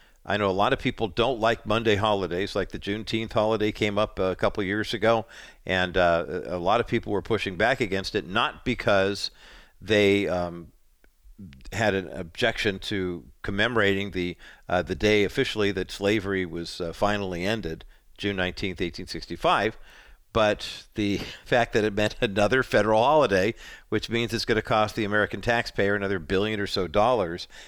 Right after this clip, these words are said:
in paid time off for federal workers. I mean, if you're a federal worker right now, God bless you,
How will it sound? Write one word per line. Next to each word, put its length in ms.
in 320
paid 320
time 300
off 180
for 100
federal 320
workers. 320
I 80
mean, 260
if 140
you're 80
a 40
federal 340
worker 320
right 220
now, 160
God 240
bless 260
you, 80